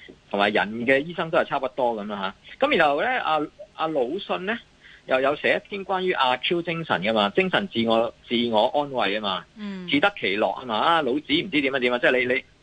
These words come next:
Speaker 1: 你睇唔起我，其實我係就係我老子睇唔起你，即係調返轉啦，咁上下啦，我都唔係完全同意嘅，不過佢有，即係呢兩位，即係巨-，巨人咧，又有寫啲，啲，誒，一啲嘢係幾，幾，幾發人深省嘅，其實我覺得。
Speaker 2: 係。
Speaker 1: 咁呢個忽游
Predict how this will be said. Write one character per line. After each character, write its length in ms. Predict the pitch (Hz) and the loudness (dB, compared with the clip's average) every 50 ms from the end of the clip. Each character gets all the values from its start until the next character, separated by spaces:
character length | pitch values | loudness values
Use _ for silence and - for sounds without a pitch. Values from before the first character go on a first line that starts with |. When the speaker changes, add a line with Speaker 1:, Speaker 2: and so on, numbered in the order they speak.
| _ - - - | _ -20 -10 -6
Speaker 1:
你 80 | 139 139 | -6 -2
睇 200 | - 143 165 170 | 0 0 -2 0
唔 40 | - | -2
起 140 | 123 143 156 | -4 0 2
我， 140 | 135 127 123 | 2 2 2
其 120 | - - | 0 -4
實 260 | - 110 104 - 110 | -4 -2 -2 0 2
我 160 | 117 131 139 | 2 2 0
係 140 | 123 113 98 | 0 -2 -2
就 80 | - 120 | -2 -2
係 120 | 113 110 110 | -2 -2 -2
我 60 | 120 | -2
老 80 | 117 117 | -4 -4
子 60 | 143 - 151 147 - - | -4 -4 -4 -6 -4 -4
睇 200 | - 113 127 131 | -2 -2 -2 -2
唔 40 | 98 | 0
起 80 | 110 123 | 2 2
你， 140 | 127 107 104 | 2 2 2
即 60 | 123 | 2
係 60 | 123 117 | 0 2
調 120 | 110 104 | 2 2
返 140 | 131 127 127 | 2 0 0
轉 120 | - 104 | -2 -4
啦， 120 | 98 98 104 | -6 -2 0
咁 160 | - 147 147 | 0 0 2
上 140 | 156 135 127 | 2 2 4
下 140 | 123 127 156 | 2 2 2
啦， 140 | 170 143 135 | 2 0 0
我 80 | 156 | -2
都 80 | 190 254 | -4 -6
唔 60 | 202 | -4
係 40 | 135 | -4
完 200 | 123 113 110 104 | -6 -6 -6 -8
全 140 | 107 123 113 | -12 -16 -14
同 160 | 113 104 107 | -14 -14 -10
意 120 | 113 131 131 127 | -6 -2 -2 0
嘅， 40 | 120 | 0
不 80 | - 127 | 0 0
過 240 | 143 139 127 127 - - - - - - - _ - | 0 2 0 0 -2 -6 -18 -20 -20 -20 -20 _ -2
佢 120 | - 135 147 160 | 0 0 2 4
有， 200 | 156 135 139 - - _ _ _ _ _ _ _ _ - | 4 4 4 2 -2 _ _ _ _ _ _ _ _ -6
即 60 | 208 | -6
係 40 | 185 | -4
呢 120 | 190 226 202 | -2 -2 0
兩 180 | 151 143 151 | 0 0 2
位， 160 | 151 143 143 151 170 175 175 175 175 165 156 - _ _ - | 2 2 2 2 2 0 0 0 0 -2 -2 -4 _ _ 0
即 60 | 156 | 2
係 220 | 143 135 131 123 - _ - | 2 2 2 -2 -4 _ -2
巨-， 400 | 131 120 123 123 123 117 110 - - - - - - - | -2 0 0 -2 -4 -4 -6 -10 -18 -20 -20 -20 -2 0
巨 60 | 139 117 | 0 2
人 260 | 120 120 104 95 104 | 2 2 0 0 0
咧， 160 | 135 151 160 | 0 2 2
又 200 | 139 117 113 117 | 2 2 2 2
有 400 | 117 110 110 113 117 120 123 120 | 2 2 2 0 0 -2 -2 -4
寫 200 | - - 117 117 131 | 0 2 2 2 2
啲， 280 | - 151 156 156 151 | 0 -4 -6 -6 -6
啲， 360 | 139 151 151 151 147 139 123 - - - | -4 -2 -2 -2 -2 -4 -6 -6 -4 -2
誒， 320 | 101 98 98 101 104 123 | 0 2 2 4 2 2
一 20 | |
啲 0 | |
嘢 260 | 143 160 147 123 113 110 | 4 4 4 4 4 2
係 100 | 110 95 | -2 0
幾， 200 | - 107 113 120 - | 0 0 0 2 0
幾， 300 | 120 117 113 120 131 131 | 0 0 2 0 0 0
幾 120 | - 135 139 | 0 0 2
發 120 | - 135 95 | 2 0 0
人 80 | 95 | 0
深 140 | - 127 123 120 | -2 -6 -4 -4
省 120 | - 92 | -4 -2
嘅， 200 | 104 107 95 82 | -2 -2 -2 0
其 60 | 87 | 0
實 80 | 87 82 | 0 0
我 60 | 92 | 2
覺 80 | 95 101 | 0 0
得。 80 | - - - - - - | -2 -2 -8 -16 -14 -8
Speaker 2:
係。 200 | - 202 196 180 | -6 -4 -2 -2
Speaker 1:
咁 80 | 170 311 | 2 2
呢 80 | 370 320 | 4 6
個 100 | 311 - - - - | 4 4 2 -2 -12
忽 40 | - - | -8 -6
游 240 | 240 240 226 233 | -6 -6 -6 -6